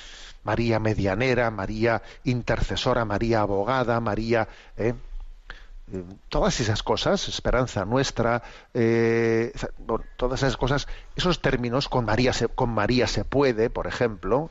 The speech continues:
¿eh? Todo se puede, to-, se pueden decir perfectamente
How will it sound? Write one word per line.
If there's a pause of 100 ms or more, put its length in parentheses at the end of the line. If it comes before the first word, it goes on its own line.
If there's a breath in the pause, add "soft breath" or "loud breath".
¿eh? (760 loud breath)
Todo
se
puede, (260)
to-,
se
pueden (220)
decir
perfectamente